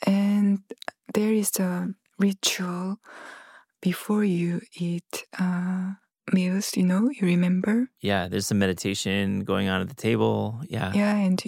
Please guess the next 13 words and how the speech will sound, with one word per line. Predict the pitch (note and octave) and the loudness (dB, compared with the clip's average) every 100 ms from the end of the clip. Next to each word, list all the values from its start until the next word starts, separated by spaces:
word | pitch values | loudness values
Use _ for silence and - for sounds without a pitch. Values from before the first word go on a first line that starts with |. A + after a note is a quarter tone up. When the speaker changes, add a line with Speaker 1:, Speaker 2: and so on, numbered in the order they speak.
| - | 0
Speaker 1:
you, | F#3+ F#3+ F#3+ F#3 F#3 F#3+ - _ _ _ _ _ _ | 2 4 2 2 0 -2 -6 _ _ _ _ _ _
you | - G3 | -2 -2
promise | - G#3 G#3 G3+ G3 - - | 0 2 4 4 2 -2 -6
to | - F#3+ | -4 -2
yourself, | F#3 F3+ F#3 - G3 G#3 A#3 - - - - - - - - _ - | 0 0 0 -2 0 0 -2 -6 -16 -20 -20 -20 -20 -20 -20 _ -4
uh, | F3+ F3+ F3+ F3+ F3+ - | 0 0 -2 -2 -4 -6
to | - F#3+ | -6 -4
appreciate | F3+ - F#3+ F#3+ - F#3+ E3+ E3+ - - - _ _ _ | -6 -2 0 2 0 0 -2 -2 -4 -6 -8 _ _ _
the | - F3 | -2 0
meal | F3+ F3+ F#3+ G3+ G#3+ A3+ - - - - - - _ _ _ _ - - | 2 2 2 2 2 -2 -6 -20 -20 -20 -20 -20 _ _ _ _ -8 -2
which | F3 - - - | -2 0 -4 -2
came | - F#3 F#3 F#3+ | 0 2 4 2
from | F#3+ - F#3 F3+ F#3 F#3 F#3 F3+ | 0 0 2 4 4 2 0 -4